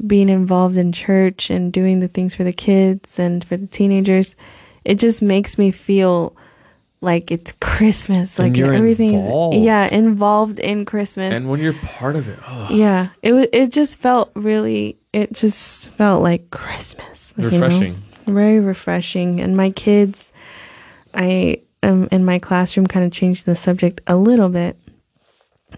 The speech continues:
Speaker 1: We do some fun stuff on Fridays when we have minimum day, and they wanted to donate to the homeless.
Speaker 2: Yeah, that's
Speaker 1: So they
Speaker 2: awesome.
Speaker 1: brought a bunch of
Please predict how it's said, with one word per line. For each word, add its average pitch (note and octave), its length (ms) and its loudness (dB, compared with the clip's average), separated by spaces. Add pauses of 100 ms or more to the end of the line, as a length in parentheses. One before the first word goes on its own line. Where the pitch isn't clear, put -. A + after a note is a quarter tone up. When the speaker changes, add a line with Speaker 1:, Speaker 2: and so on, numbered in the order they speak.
(120)
Speaker 1:
We A3 140 4
do G3+ 220 4
some G3 280 2
fun F#3+ 260 0
stuff F#3+ 360 -2
on F#3+ 140 0
Fridays G3+ 520 0
when G3 120 4
we F#3+ 100 6
have F#3 300 2
minimum F#3+ 360 4
day, G#3+ 240 2 (580)
and F#3+ 340 0
they G3 140 4
wanted G#3 300 2
to G3+ 80 0
donate G3 560 0
to F#3+ 100 -6
the F#3+ 120 -2
homeless. F#3 680 -4
Speaker 2:
Yeah, F#2 260 -2
that's F2+ 120 -4
Speaker 1:
So G#3 80 0
they G#3+ 100 2
Speaker 2:
awesome. G#3 100 0
Speaker 1:
brought G#3+ 220 2
a G#3 80 2
bunch G#3 320 0
of F#3+ 240 -4